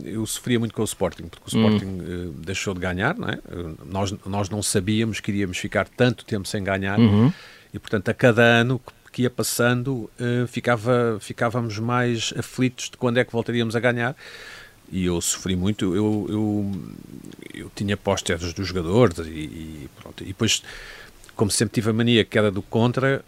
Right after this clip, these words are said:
Speaker 1: eh, e não digo isto como se fosse um, um elogio,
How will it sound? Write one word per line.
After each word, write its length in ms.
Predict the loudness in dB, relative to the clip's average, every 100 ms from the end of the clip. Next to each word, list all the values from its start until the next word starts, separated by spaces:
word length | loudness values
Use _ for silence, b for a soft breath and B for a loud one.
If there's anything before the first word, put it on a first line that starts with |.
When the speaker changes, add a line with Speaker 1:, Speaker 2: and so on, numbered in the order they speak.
| -8
Speaker 1:
eh, 220 | -4 -2 -2 -6 -6
e 120 | -4
não 120 | -2
digo 200 | -2 0
isto 140 | -2 -2
como 140 | -6
se 80 | -4
fosse 240 | -4 -4
um, 260 | -4 -4 -8 -8
um 180 | -4 -2
elogio, 420 | -2 0 2 0